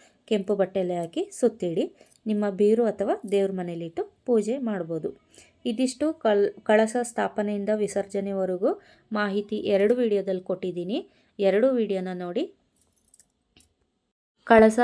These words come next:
ಸ್ಥಾಪನೆಯಿಂದ ವಿಸರ್ಜನೆವರೆಗೂ ನಿಮಗೆ ತುಂಬ ಕ್ಲಿಯರಾಗಿ ಹೇಳಿದ್ದೀನಿ, ಇಂಚಿಂಚು ಬಿಡದಂಗೆ ಹೇಳಿದ್ದೀನಿ. ಆದ್ರಿಂದ ಯಾರೆಲ್ಲ ಹೊಸದಾಗಿ ಕಳಶ ಕೂರಿಸ್ತ-, ಅಂದ್ರೆ ವರಲಕ್ಷ್ಮಿ ಹಬ್ಬ ಮಾಡ್ತಾ ಇದ್ದೀರಾ, ಅವ್ರಿಗೆಲ್ಲ ಒಂದು ಒಳ್ಳೆ ಮಾಹಿತಿ ಅಂತಲೇ ಅನ್ಕೋತೀನಿ.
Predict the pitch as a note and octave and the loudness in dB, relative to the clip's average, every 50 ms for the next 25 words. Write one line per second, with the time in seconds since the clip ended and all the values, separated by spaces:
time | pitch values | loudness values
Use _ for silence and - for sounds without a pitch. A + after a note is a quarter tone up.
0 | A#3+ A#3 - - - G#3+ G3+ G#3 G#3 - A3+ A3 A3 G#3+ G3+ G3 G3 G3+ G3 G3 | 0 0 -4 -2 2 2 2 2 2 0 0 0 0 0 -2 -2 -2 0 2 2
1 | G3 F#3+ G3 A3 G#3+ G#3+ G3 G#3 G#3 G#3 G3+ F#3+ F#3 F#3 F#3 F3+ A3+ C#4+ F4+ - | 2 2 2 -2 -2 -2 -2 -4 -2 -2 -4 -4 -2 -4 -2 0 0 0 0 -2
2 | - _ _ _ - - G#3 G3+ G3+ G3+ G#3 G#3 G#3+ - G#3 G3 G3 G3+ A3+ C4+ | -8 _ _ _ -6 -4 -2 -2 0 0 -2 -4 -2 -2 -2 -2 0 0 -2 -2
3 | C4+ - A3+ G#3 G3+ G3+ G#3+ A#3+ B3 A#3 A3 G3+ G3+ G3 F#3+ F#3 F#3 F3+ F3 F#3 | -2 -2 0 0 2 4 4 4 2 2 0 0 0 -2 -2 -2 -2 -2 -2 -2
4 | F3+ G3+ A3+ A#3+ G#3+ F#3+ F#3 - A3 A3 G#3 G#3 - A#3 A3+ A3+ - G3 G3 F#3 | -2 0 0 0 0 -2 -2 -2 -2 -2 -2 0 -2 0 0 0 -2 -2 -2 -2
5 | F#3 F#3 G3+ G3 F#3 F#3+ G3+ G3 F#3+ G#3 G#3 A3 F#3+ F#3 F#3 F#3 F3+ F#3+ F3+ F3+ | 0 0 0 -2 -2 -6 -6 -4 -4 -2 -2 -2 -2 -2 -2 -4 -4 -4 -4 -4
6 | G#3 D#4 G#4+ - _ _ - - _ _ - - A3+ A3 A#3 A#3+ A#3+ B3 C4 A#3+ | -4 -6 -6 -8 _ _ -20 -20 _ _ -2 0 0 2 2 0 2 2 2 2
7 | A3 G3 G3+ A3 C4+ C4+ C4 C#4+ C4+ - - - F#3+ G#3+ G3+ G3+ G#3 G3+ - G3+ | 2 2 2 0 0 0 0 0 0 0 -2 -2 -2 0 0 0 -2 -2 -2 -2
8 | F#3 F3+ - G#3 G3 - G3 F#3 F#3 F#3 - - - G3 F#3 F3+ F3+ F3 - F2+ | -2 -2 -2 -6 -4 -4 -2 -4 -4 -6 -8 -8 -4 -2 -2 -2 -2 -2 -4 -4
9 | F#3 F#3+ A3 C4 A#3+ G#3+ G3 G3 G3 G3 - - G#3 G3 F3+ E3+ F3+ F3+ F3+ F3+ | -4 -2 0 0 0 0 0 0 -2 -2 -4 -6 -6 -6 -4 -4 -4 -4 -4 -4
10 | F3 F3 F3+ F3+ - G3 F#3 E3 F3+ F3 F#3 A#3 C4+ - - - - _ _ - | -2 -4 -4 -2 -4 -4 -2 -2 -2 -2 -2 -2 -4 -6 -12 -20 -20 _ _ 2
11 | G3+ G3+ G3+ G3 G3+ G3 G3 G3+ A#3 C4 B3+ A3 G3+ G3 B3+ F4 - _ - - | 2 2 2 2 0 2 2 2 2 2 2 0 0 0 -2 -4 -4 _ -6 -2
12 | - F#3+ F#3+ F#3+ G3 G3 G3+ G3 F#3+ F#3 F3+ F#3 G#3 G#3+ G#3+ A3 G3+ G3 F#3 G#3 | 0 0 0 0 0 -2 -2 -2 -2 -2 -2 0 -2 -2 -2 -2 -6 -4 -4 -6
13 | G3 G3 F#3 F3+ E3+ - F#3+ F#3 F#3 F#3+ F3+ G3+ C#4+ F#4 | -6 -6 -6 -8 -6 -4 -6 -4 -4 -4 -4 -4 -4 -6